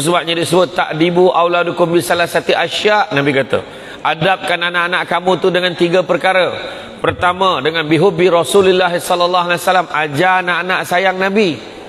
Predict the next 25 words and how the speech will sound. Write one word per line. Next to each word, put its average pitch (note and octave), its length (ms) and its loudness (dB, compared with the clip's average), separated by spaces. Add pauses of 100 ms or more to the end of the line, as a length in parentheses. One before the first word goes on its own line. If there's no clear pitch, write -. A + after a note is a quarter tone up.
(580)
Bila E3+ 220 2
sayang F#3 340 0
Nabi F#3 320 0
tu A3+ 80 0
macam G#3+ 240 0
mana? A#3+ 320 0 (400)
Pertamanya, C3 960 0 (260)
selalu C#3 480 2
sebut D3 400 0
nama C3 320 0
Nabi. C#3+ 560 2
Kenapa? G3 640 0
Sebab B2+ 240 0
Nabi A3 320 -2
pernah E3 240 -2
sebut, D3+ 320 0 (320)
"Faman C#3 320 -2
ahabba C#3+ 460 0
syai'an G3 420 0
aksara D3 480 0
bizikri." A#2+ 640 -2 (560)
Barang C#3+ 240 0
siapa B3 400 -2
suka D#3+ 240 0
sesuatu, D#3 720 2